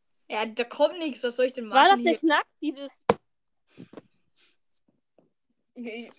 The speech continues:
Speaker 1: ich,
Speaker 2: Nee.
Speaker 1: ich weiß nicht, vielleicht hast du geknackt.
Speaker 2: Nee, ich hab nur grad so einen Knall gehört, aber das war definitiv kein Knack.
Speaker 1: Okay, Freunde, vielleicht hat's irgendwie ein bisschen geknackt. Ich hoffe nicht, weil
Speaker 2: Soll ich's einfach mal so aus, aus Prinzip, soll ich's einfach mal probieren?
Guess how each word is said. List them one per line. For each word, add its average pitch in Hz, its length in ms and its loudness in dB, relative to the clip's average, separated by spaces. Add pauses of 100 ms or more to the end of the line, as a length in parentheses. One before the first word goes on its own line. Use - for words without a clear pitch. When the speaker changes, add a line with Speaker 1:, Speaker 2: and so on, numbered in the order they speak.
(100)
Speaker 1:
ich, 233 120 -14
Speaker 2:
Nee. 254 160 -6
Speaker 1:
ich 240 40 0
weiß 294 160 2
nicht, 339 120 -4
vielleicht 269 220 -10
hast 339 220 -2
du 339 80 -12
geknackt. 349 440 -12 (1300)
Speaker 2:
Nee, 254 280 0
ich 240 100 -8
hab 269 120 6
nur 269 120 4
grad 254 140 6
so 277 80 6
einen 247 80 -2
Knall 262 320 4
gehört, 214 160 0
aber 220 140 -2
das 226 160 -12
war 240 80 -8
definitiv 240 540 -16
kein 220 200 -6
Knack. 208 240 -8 (880)
Speaker 1:
Okay, 214 380 -14 (160)
Freunde, 254 520 -2
vielleicht 254 260 -8
hat's 269 180 -6
irgendwie 269 200 -8
ein 240 60 -12
bisschen 294 420 -12
geknackt. 262 380 -10
Ich 247 140 -20
hoffe 269 240 -8
nicht, 277 360 -10
weil 233 220 -4
Speaker 2:
Soll 311 140 6
ich's 392 160 0
einfach 359 200 -4
mal 339 280 -8
so 330 200 -14
aus, 302 380 -14
aus 285 340 -14
Prinzip, 339 520 -8
soll 339 140 -8
ich's 320 100 -16
einfach 320 180 -10
mal 311 100 -10
probieren? 294 420 -8